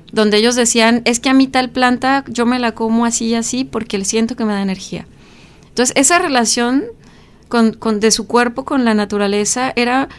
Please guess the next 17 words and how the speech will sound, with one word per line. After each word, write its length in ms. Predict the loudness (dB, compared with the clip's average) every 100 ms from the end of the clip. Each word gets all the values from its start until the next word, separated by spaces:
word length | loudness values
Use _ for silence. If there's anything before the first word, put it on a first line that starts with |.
| -4
con 140 | 2
ellos 260 | 4 4 2
era 160 | 2 4
muy, 440 | 6 6 4 4
muy 360 | 4 4 4 2
fácil 380 | 0 0 0
de 140 | 2 0
detectar 500 | 0 -6 -2 -2 -2
porque 220 | -2 0
ellos 140 | 2
no 60 | 2
estaban 280 | 2 0 0
tan 160 | 0
estimulados 500 | -2 -2 -2 0 -2
de 80 | -4
tanta 280 | -4 -4 -4
cosa. 380 | -6 -8 -8